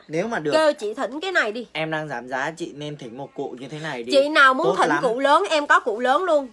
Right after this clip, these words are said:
Speaker 2: Lấy cho em mấy cụ lớn cho khách xem nè. Mấy cụ lớn à?
Speaker 1: Cụ lớn.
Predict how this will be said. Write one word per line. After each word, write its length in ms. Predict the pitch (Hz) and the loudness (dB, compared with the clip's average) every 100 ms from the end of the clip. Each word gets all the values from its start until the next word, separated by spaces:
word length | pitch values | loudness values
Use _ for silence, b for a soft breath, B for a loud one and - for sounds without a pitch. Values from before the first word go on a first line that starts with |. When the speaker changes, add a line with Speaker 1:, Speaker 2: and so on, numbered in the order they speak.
| - | -4
Speaker 2:
Lấy 220 | 269 330 | -2 0
cho 60 | 330 | -2
em 160 | 269 | -4
mấy 120 | 294 | -6
cụ 160 | 339 202 | -4 -4
lớn 200 | 233 311 | -2 -2
cho 80 | 320 | -6
khách 180 | 330 330 | -8 -8
xem 240 | 294 254 | -8 -8
nè. 80 | 233 196 - _ _ | -10 -12 -16 _ _
Mấy 160 | 254 302 | -8 -6
cụ 140 | 202 | -4
lớn 200 | 190 247 | -4 -4
à? 120 | 339 220 _ _ _ - | -4 -8 _ _ _ -20
Speaker 1:
Cụ 100 | 147 | -16
lớn. 260 | 160 165 | -14 -14